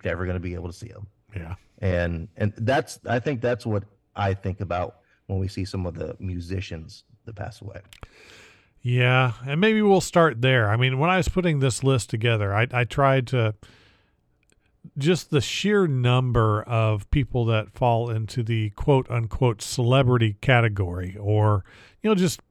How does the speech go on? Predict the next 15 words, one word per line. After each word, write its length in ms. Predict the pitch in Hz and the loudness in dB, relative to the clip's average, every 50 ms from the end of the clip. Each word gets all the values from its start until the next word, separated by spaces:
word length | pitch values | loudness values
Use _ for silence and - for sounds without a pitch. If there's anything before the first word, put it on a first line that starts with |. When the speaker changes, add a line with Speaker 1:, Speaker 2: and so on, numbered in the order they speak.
| _ _ _ _ _ _ _ _ _ _ - | _ _ _ _ _ _ _ _ _ _ 0
Speaker 2:
impactful 920 | 170 160 147 - - - 143 131 135 - - - - - 139 120 117 - | 0 0 4 4 4 4 4 0 0 -4 -8 -14 -4 -2 0 0 0 0
individuals 920 | 123 127 120 113 110 110 123 123 110 104 113 104 101 92 92 92 - - - _ _ _ _ _ - | 0 -2 0 0 2 4 4 4 4 2 0 -2 -2 -4 -8 -12 -14 -16 -16 _ _ _ _ _ -2
that 120 | 127 117 | 2 4
have 240 | 110 117 107 101 101 | 4 4 4 2 2
di-, 260 | 101 120 113 120 - 135 | 4 4 4 4 2 2
that 240 | 127 131 123 117 104 | 0 0 0 2 4
die 220 | 139 135 151 151 | 4 6 6 6
in 140 | 139 123 117 | 4 4 4
any 220 | 135 180 208 190 | 2 2 2 2
given 340 | 131 117 107 104 104 101 101 | 2 2 2 2 2 0 -2
year 280 | 98 98 92 - - - - | -2 -4 -6 -8 -12 -8 -4
is 240 | 120 120 120 113 | -2 -2 -2 -2
just, 520 | 104 110 127 131 120 107 101 - - - _ _ _ _ _ _ _ _ _ _ | -4 -2 -2 0 0 0 -4 -6 -10 -12 _ _ _ _ _ _ _ _ _ _
just 220 | - - 131 104 | -4 -4 -4 -2
massive. 720 | 110 113 110 107 107 104 98 92 - - - - - - | -2 -2 0 0 0 0 0 -2 -6 -8 -14 -14 -18 -20